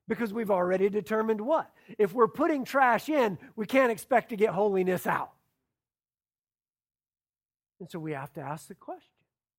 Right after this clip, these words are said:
what am I putting in? How much Scripture am I putting into my mind? Right? There's no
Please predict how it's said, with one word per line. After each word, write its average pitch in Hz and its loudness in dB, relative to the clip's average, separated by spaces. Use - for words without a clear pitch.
what 190 -10
am 220 -10
I 247 -6
putting 240 -8
in? 302 -14
How 240 -2
much 269 -2
Scripture - -6
am 226 -4
I 208 2
putting 208 0
into 185 0
my 165 -2
mind? 160 -4
Right? 185 -4
There's 269 2
no 254 6